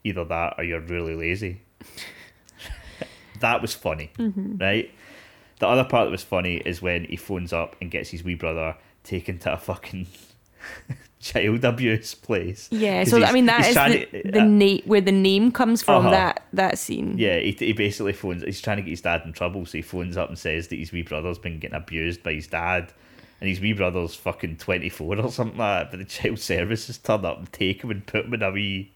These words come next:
Speaker 1: a wee room, and he's sitting at, they periodically go back to him stuck in this child abuse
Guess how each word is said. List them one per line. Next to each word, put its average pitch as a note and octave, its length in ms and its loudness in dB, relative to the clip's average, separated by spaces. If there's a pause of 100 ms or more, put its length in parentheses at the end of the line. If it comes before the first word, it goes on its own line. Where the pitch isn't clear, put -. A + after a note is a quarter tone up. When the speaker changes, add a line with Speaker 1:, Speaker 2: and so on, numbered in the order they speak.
(180)
Speaker 1:
a G2+ 80 -6
wee G#2+ 140 -2
room, G#2 400 -4 (400)
and A2+ 100 0
he's G#2 140 0
sitting A2+ 480 0
at, A2+ 180 0
they B2 100 4
periodically G#2+ 680 2
go F#2 160 -6
back E2+ 340 -2
to C3+ 100 -2
him A#2 200 -2
stuck - 380 -6
in G2+ 80 -4
this F2+ 180 -6
child F#2 480 -2
abuse F2+ 560 -6